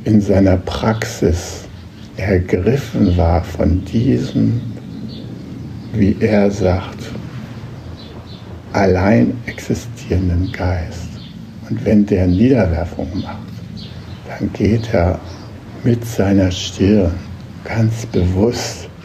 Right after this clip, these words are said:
mit diesem Geist in Kontakt.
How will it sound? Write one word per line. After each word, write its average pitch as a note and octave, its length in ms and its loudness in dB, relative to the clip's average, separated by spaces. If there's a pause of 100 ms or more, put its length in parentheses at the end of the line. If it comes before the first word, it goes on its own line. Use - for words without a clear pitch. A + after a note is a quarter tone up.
(340)
mit E2+ 300 -4
diesem A2+ 460 4
Geist G#2 640 2 (480)
in G2 180 0
Kontakt. - 840 -2